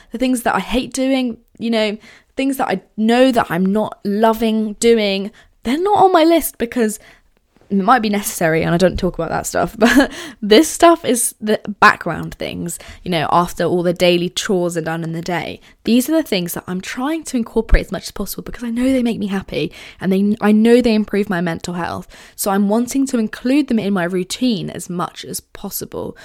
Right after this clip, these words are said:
which is something I really recommend, is making a list of all the things you like doing. Doesn't have to be twelve things. And initially, this list was about three or four things long.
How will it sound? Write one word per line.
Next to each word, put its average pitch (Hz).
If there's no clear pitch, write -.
which 190
is -
something 208
I 185
really 202
recommend, 196
is -
making 190
a 202
list 233
of 285
all 294
the 302
things 175
you 160
like 202
doing. 185
Doesn't 180
have 180
to -
be 220
twelve 208
things. 196
And 247
initially, 392
this 226
list 370
was 208
about 208
three 269
or 311
four 254
things 220
long. 202